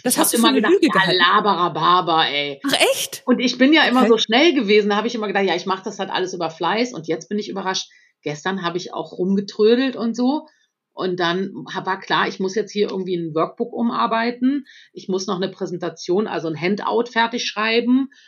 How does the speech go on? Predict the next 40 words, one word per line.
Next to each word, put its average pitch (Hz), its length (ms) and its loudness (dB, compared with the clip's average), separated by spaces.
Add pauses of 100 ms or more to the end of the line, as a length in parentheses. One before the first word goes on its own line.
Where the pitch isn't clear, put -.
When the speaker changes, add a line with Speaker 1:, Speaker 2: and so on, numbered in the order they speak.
(140)
Speaker 2:
und 196 200 -2
das 190 120 -2
in 190 140 -2
ein 180 40 0
neues 170 280 0
Design 160 460 -4
bringen 226 260 0
und 214 220 -4
so. 247 180 0
Und 190 140 -6
früher 170 200 0
hätte 180 120 -2
ich - 80 -14
gedacht, 202 160 -2
da 190 80 0
brauche 202 180 0
ich 190 60 0
einen 180 100 -2
halben 180 160 -2
Tag 208 260 -6
für, - 240 -10
ne, 175 180 -6
so. 139 220 -8 (640)
Und 196 160 0
dann 160 200 -2
habe 233 100 -4
ich 247 80 -8
das 180 180 -8
gestern 147 300 -6
alles 208 300 -6
innerhalb 208 240 -6
von 208 100 -6
einer 202 80 -6
Stunde 190 360 -2
gemacht. 131 360 -8 (180)
Aber 196 200 -2
auch - 120 -8
nicht, 247 300 -2
weil 220 160 0
ich - 160 -12